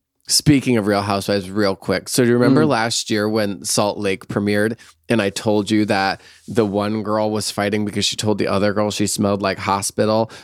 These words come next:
Speaker 1: And then the one girl was like, "My aunt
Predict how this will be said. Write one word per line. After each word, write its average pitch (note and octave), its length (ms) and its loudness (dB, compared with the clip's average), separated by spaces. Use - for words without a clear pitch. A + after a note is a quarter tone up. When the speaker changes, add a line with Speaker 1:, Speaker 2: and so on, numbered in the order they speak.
Speaker 1:
And A2+ 160 2
then G#2 120 2
the G2 100 2
one G#2 300 2
girl G#2 240 0
was G#2 180 -2
like, F#2+ 340 -2
"My C#3+ 480 0
aunt D#3+ 300 0